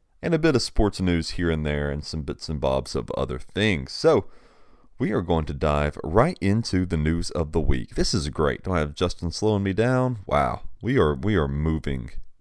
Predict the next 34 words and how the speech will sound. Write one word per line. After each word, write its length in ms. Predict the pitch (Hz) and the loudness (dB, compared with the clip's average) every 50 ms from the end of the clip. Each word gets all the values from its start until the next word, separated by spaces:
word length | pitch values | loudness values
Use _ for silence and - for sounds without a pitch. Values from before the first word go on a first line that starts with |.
| - - - - | -20 -20 -18 -10
We're 120 | - 98 87 | -8 -8 -4
just 260 | 80 76 71 - - | -4 -4 -4 -4 -8
sliding 500 | - - 90 92 95 101 101 101 101 95 | -8 -4 2 4 4 4 4 4 2 2
like 320 | 92 87 87 85 - 90 | 2 2 2 0 -2 -2
butter. 320 | 82 82 76 73 62 52 60 | 2 2 2 4 2 -2 -6
Is 120 | 73 - | -2 2
that 160 | 110 127 139 | 2 2 2
a, 120 | 143 139 - - | 2 0 -2 -4
an 120 | - 131 143 | -2 -2 -2
expression? 580 | 139 - - - 170 175 180 - 196 202 185 - - - - - - - | -2 -4 -6 -2 -2 -2 0 -2 -4 -6 -8 -10 -14 -20 -20 -18 -8 -4
I 80 | 117 | -2
don't 160 | 98 71 - | -2 -2 -2
think 160 | - 69 65 62 | -4 -6 -6 -6
it 80 | 58 | -6
is. 300 | 57 50 50 - - - - - - - - - - _ _ _ - - | -6 -6 -8 -10 -14 -18 -20 -20 -20 -20 -20 -20 -20 _ _ _ -14 0
Wisconsin 720 | - 123 131 - - 160 185 226 233 - - 101 65 53 - - - - - - _ _ _ _ - | 2 4 4 6 8 8 10 10 8 6 2 0 0 0 -8 -14 -20 -20 -20 -20 _ _ _ _ 0
fired 320 | - 120 127 131 127 127 - | 2 4 6 6 4 4 2
football 380 | - 180 180 - 156 123 110 | 0 0 4 8 8 8 8
coach 400 | - - 92 76 58 - - - | 8 6 4 4 4 0 -4 6
Paul 200 | - - 107 107 | 8 8 8 8
Chryst 480 | 104 - - 151 165 160 147 143 - - - | 4 2 0 2 4 4 4 2 0 2 2
on 140 | 101 95 101 | 2 2 2
Sunday 720 | - - - 156 165 165 151 143 127 127 139 170 - - - - _ _ - _ - | 0 0 0 2 2 4 6 8 8 8 6 4 0 -2 -2 -4 _ _ -20 _ -2
after 220 | - 110 113 - 120 | 0 0 2 2 0
the 100 | 117 113 | -2 0
team's 320 | - 123 117 113 113 - | 4 4 4 4 2 -2
two 160 | - - 127 | -2 0 0
and 140 | 135 135 127 | 0 2 2
three 180 | - 113 113 110 | 2 2 2 0
start. 540 | - - - 151 165 175 156 - - - - - - - - - - - - - - - | -2 -2 0 2 4 4 4 2 0 -2 -6 -6 -6 -6 -8 -14 -20 -20 -20 -20 -8 -6
Defensive 400 | 95 - - 127 127 - 113 - | -6 0 0 0 0 0 -8 0
coordinator 560 | - - 139 151 143 107 92 92 107 139 143 - - - _ _ - _ - - | 4 4 4 6 6 4 4 4 2 0 -4 -10 -14 -16 _ _ -20 _ -16 -4
Jim 220 | - 101 98 98 | -2 0 0 2
Leonhard 320 | 110 127 123 107 104 98 | 2 4 4 4 4 2